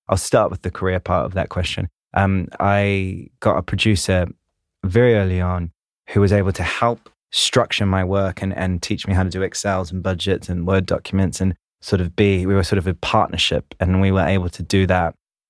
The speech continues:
in, in, in the way that how we were working with another company at that time. And it really worked. I was very lucky.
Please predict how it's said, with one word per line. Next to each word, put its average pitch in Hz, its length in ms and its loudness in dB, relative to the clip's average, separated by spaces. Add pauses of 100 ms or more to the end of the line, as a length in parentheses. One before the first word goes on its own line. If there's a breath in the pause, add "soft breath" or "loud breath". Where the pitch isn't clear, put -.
(140)
in, 92 140 2
in, 92 260 0
in 92 140 0
the 92 80 2
way 90 220 0
that 87 80 -2
how 101 180 2
we 90 80 -2
were 90 100 -4
working 90 360 -2
with 87 100 -6
another 92 240 -2
company 87 380 -6
at 65 80 -2
that - 160 -2
time. 98 280 0 (300)
And 85 80 -2
it 90 60 2
really 95 360 2
worked. - 420 -4 (420)
I 87 40 0
was 90 120 2
very 98 260 4
lucky. 92 400 0